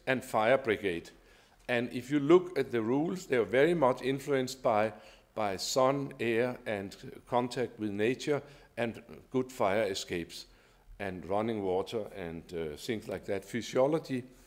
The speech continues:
and safety. But sociology and psychology,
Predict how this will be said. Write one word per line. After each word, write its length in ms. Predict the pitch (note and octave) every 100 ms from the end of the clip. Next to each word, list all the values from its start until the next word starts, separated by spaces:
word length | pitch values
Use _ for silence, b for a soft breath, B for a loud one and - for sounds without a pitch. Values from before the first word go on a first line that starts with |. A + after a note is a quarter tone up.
| b b A2+
and 140 | A2
safety. 560 | - B2+ B2 - G2+ - - b b b b _
But 240 | C3 B2 - -
sociology 760 | - - B2 - D3+ F3 E3+ D3
and 100 | B2+
psychology, 800 | C3 A2 - C3+ E3 E3 C#3+